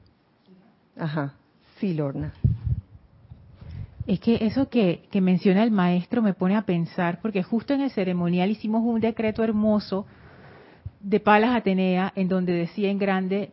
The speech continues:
Speaker 2: "La separatividad no es verdad". Y me pongo a pensar en todas las veces que ella dice eso, que la imperfección no es verdad. Y entonces el maestro ascendido Hilarión viene y dice, "Nosotros somos ustedes".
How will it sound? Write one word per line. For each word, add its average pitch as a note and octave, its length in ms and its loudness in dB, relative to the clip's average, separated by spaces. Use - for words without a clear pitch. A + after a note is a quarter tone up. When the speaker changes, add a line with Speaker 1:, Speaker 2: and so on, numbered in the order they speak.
Speaker 2:
"La F#3+ 180 0
separatividad F3+ 920 0
no G3+ 280 2
es G3 160 -2
verdad". F3+ 520 -2
Y B3 380 4
me A3 100 2
pongo A3 200 0
a B3+ 80 0
pensar G#3+ 280 0
en A#3 100 0
todas C4 260 0
las A3+ 140 -2
veces G#3+ 520 -2
que F#3 200 -2
ella G#3 320 -2
dice G3+ 600 0
eso, F#3+ 320 -2
que G#3+ 360 4
la G#3 100 2
imperfección G3+ 760 0
no G3 180 4
es F#3+ 140 0
verdad. E3+ 420 -2
Y A3 120 4
entonces A3 360 2
el G#3+ 100 0
maestro G3 260 -2
ascendido G3 380 0
Hilarión F#3 560 2
viene G3 240 0
y G3+ 40 0
dice, G3+ 300 -2
"Nosotros B3 560 0
somos A3+ 260 -2
ustedes". D#3+ 640 -2